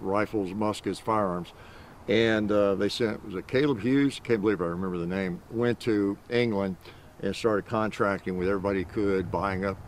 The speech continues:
the firearms. And so the South ended up with a lot of Enfield rifles. Most of them were the three band. They ended up with a lot of Enfield rifles because of that.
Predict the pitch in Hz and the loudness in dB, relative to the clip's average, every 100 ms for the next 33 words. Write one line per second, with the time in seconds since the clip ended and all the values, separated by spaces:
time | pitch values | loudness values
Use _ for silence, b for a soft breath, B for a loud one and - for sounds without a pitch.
0 | - 104 107 98 85 87 87 90 - B | -14 -6 -2 -2 -2 -2 -4 -6 -10 B
1 | B B 92 107 123 107 - 139 156 147 | B B -8 0 2 2 2 4 4 4
2 | 127 123 107 117 135 104 95 90 85 98 | 2 2 4 4 2 0 -2 -2 0 2
3 | 113 113 110 107 107 104 107 98 92 92 | 4 4 2 0 -2 0 0 0 0 0
4 | 110 95 82 - - - - 117 143 - | -2 -2 -8 -8 -12 -10 -4 4 4 6
5 | 104 98 87 127 127 92 82 85 B B | 2 2 0 2 2 2 0 -4 B B
6 | B - 143 151 123 107 87 76 78 98 | B 4 8 10 8 4 2 0 -2 2
7 | 104 92 80 85 98 80 82 82 82 85 | 4 4 0 -2 -4 -4 -2 -2 -4 -8
8 | - 95 135 147 101 76 71 | -8 -6 -2 -2 -2 -4 -6